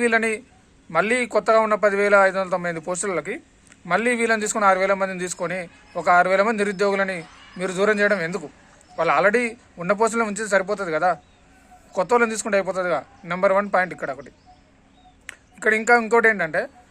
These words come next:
మీరు వాళ్ళకి ఎగ్జామ్ పెడతా అని చెప్పేసి అన్నారు. మరి ఆ ఎగ్జామ్, ఆ సిలబస్ ఏంది? లేకపోతే క్వాలిఫైయర్లను తీసుకుంటారా? only ఎగ్జామ్ రాస్తే సరిపోద్దా అని వా-, వాళ్ళని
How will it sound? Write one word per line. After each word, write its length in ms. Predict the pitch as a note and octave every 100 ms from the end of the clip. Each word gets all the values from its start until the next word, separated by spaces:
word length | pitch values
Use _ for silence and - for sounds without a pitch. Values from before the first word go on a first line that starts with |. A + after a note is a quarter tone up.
| _ F#3+ G3
మీరు 140 | A3+ A3
వాళ్ళకి 200 | G#3 G3
ఎగ్జామ్ 200 | F3 A3+ G#3
పెడతా 160 | G3 F#3+
అని 60 |
చెప్పేసి 220 | E3 F3+ E3+
అన్నారు. 180 | B2 - _ _ _ F3
మరి 100 | F#3
ఆ 20 | F3+
ఎగ్జామ్, 280 | E3+ A#3 A3+ G3+
ఆ 20 | F3
సిలబస్ 320 | E3+ F3+ G3+ G3
ఏంది? 180 | F3 F3+ - - _ F#3
లేకపోతే 220 | G3 A3+ C4
క్వాలిఫైయర్లను 540 | A#3 G#3+ G#3+ G#3+ G#3+
తీసుకుంటారా? 360 | F#3 - E3+ D3+ - - _ E3
only 200 | G3+ B3 G#3+
ఎగ్జామ్ 220 | F3+ A#3+
రాస్తే 160 | A3 G#3
సరిపోద్దా 360 | G#3 F#3+ G3+ F#3+
అని 80 | G#3+ G3
వా-, 80 | - -
వాళ్ళని 260 | E3+ F#3+